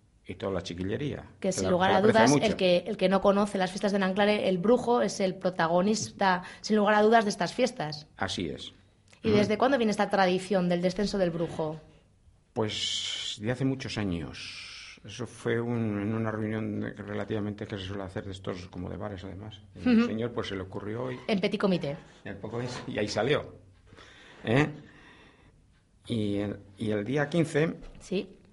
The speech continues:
Speaker 1: ¿eh? es la Santa Misa, que es en honor a Nuestra Señora, con su ofrenda de flores, y es cantada por la Coral Santo Cariz. ¿Eh? Y ese mismo día también empieza lo del mercado de la trashumancia. ¿Eh? El día dieciséis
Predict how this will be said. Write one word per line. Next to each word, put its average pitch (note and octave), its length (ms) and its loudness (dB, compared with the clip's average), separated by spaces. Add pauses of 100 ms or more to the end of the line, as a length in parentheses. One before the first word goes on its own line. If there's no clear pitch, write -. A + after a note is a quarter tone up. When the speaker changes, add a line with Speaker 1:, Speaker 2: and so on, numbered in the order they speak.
(120)
Speaker 1:
¿eh? B2 240 -2 (100)
es C3+ 380 -4
la F#2 320 -4
Santa A#2+ 260 -6
Misa, C#3+ 480 -4 (140)
que G#2 100 -4
es - 140 -6
en G#2+ 120 -2
honor A#2 360 -2 (100)
a G2 80 -6
Nuestra G2+ 240 -4
Señora, C3+ 500 0
con G#2+ 120 -6
su G#2 100 -4
ofrenda A2+ 320 0
de B2+ 80 0
flores, C#3 520 0
y G#2+ 100 -4
es G#2+ 120 -6
cantada A#2 320 -4
por G#2+ 120 -4
la F#2+ 80 -4
Coral F#2+ 260 -6
Santo F#2 300 -8 (120)
Cariz. C#2 380 -10 (420)
¿Eh? G2+ 220 -8
Y G2 60 -4
ese G#2+ 140 -4
mismo A2 260 -4
día A#2 160 -6
también A2 220 -2
empieza A#2 360 -6
lo A2+ 180 -4
del B2 200 -6
mercado G#2+ 420 -4
de A2+ 80 -4
la F#2 160 -4
trashumancia. E2+ 640 -6 (1160)
¿Eh? G#2 160 -8 (460)
El G2 220 -6
día C3+ 180 2
dieciséis D3 760 -2